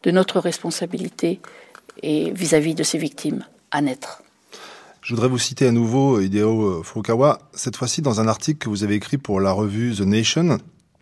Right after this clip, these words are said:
Speaker 2: une revue qu'on peut classer à gauche aux États-Unis. En août deux mille onze, vous avez titré cet article Restoring the Time Capsule, c'est-à-dire arrêter ce temps témoin, ce temps témoin, donc ce temps zéro dont vous parlez dans la fiction, parce que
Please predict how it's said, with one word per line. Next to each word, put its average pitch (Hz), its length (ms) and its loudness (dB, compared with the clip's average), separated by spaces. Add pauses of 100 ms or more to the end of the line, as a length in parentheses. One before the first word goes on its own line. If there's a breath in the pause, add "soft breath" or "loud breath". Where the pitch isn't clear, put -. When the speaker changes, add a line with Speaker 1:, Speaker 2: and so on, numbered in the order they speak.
(320)
Speaker 2:
une 104 80 -6
revue 98 400 -2
qu'on 104 140 -6
peut 98 80 -10
classer 104 280 -4
à 98 80 2
gauche 120 400 2
aux 98 180 -4
États-Unis. 101 600 0
En 104 260 2
août 143 240 2
deux 101 160 2
mille 104 240 4
onze, 151 340 4 (680 loud breath)
vous 98 300 -2
avez 107 180 2
titré 123 420 -2
cet - 260 -4
article - 720 -2
Restoring 123 640 2
the 101 120 0
Time 110 280 2
Capsule, 156 440 2
c'est-à-dire 110 440 0 (100)
arrêter 120 580 2
ce - 180 -2
temps 107 280 -2
témoin, 131 460 4
ce - 140 -8
temps 98 160 -2
témoin, 104 440 2
donc 90 220 -6
ce - 80 -10
temps 87 180 -8
zéro 110 400 0
dont 92 160 -4
vous 87 120 -6
parlez 90 200 0
dans 92 120 0
la 90 100 -6
fiction, 180 380 -4 (760 loud breath)
parce 117 180 2
que 147 320 4